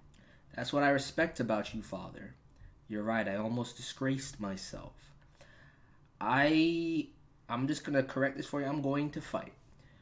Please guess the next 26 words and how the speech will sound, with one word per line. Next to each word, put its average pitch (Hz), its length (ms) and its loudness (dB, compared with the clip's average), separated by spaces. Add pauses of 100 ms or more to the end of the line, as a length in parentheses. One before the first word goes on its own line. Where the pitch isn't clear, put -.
(160)
With 127 160 -2
my 139 140 4
pride 160 420 6
as 180 140 6
a 165 40 4
warrior 156 380 4
of 123 80 0
the 127 80 0
canine 143 520 -2
people. - 280 -16 (420)
Father. 165 520 2 (2000)
Dude, 92 120 -8
he 139 160 0
is 101 120 2
in 104 140 0
no 110 160 2
position. 110 460 -4
Can 110 160 -6
you 131 80 -2
share 139 240 0
the 135 100 -4
flame 131 320 -2
with 143 140 0
him 143 100 -2
or 143 100 -2
something? 147 460 -6